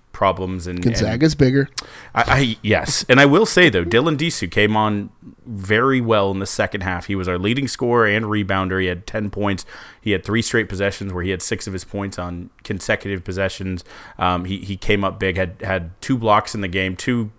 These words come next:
Speaker 1: goaltendings, which at least one of them was absolutely bogus. You could argue maybe both of them were. He could have had, uh, four blocks in this game. So he, he did look like our interior presence. Um, you know, he'll have to kinda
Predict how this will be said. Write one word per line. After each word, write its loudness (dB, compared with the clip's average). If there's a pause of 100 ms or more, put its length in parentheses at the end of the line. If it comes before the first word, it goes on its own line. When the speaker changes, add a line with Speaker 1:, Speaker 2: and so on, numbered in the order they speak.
(500)
Speaker 1:
goaltendings, 4
which -4
at -4
least 2
one 2
of 0
them -4
was -6
absolutely -4
bogus. -6
You -6
could -2
argue -2
maybe -4
both -4
of -10
them -8
were. -8
He -8
could -4
have -6
had, -2 (320)
uh, 0
four 4
blocks 0
in -8
this -10
game. -8
So -2
he, -2
he -6
did 0
look -4
like 0
our 0
interior -4
presence. -2
Um, -2
you -2
know, -4
he'll -4
have -2
to -6
kinda -2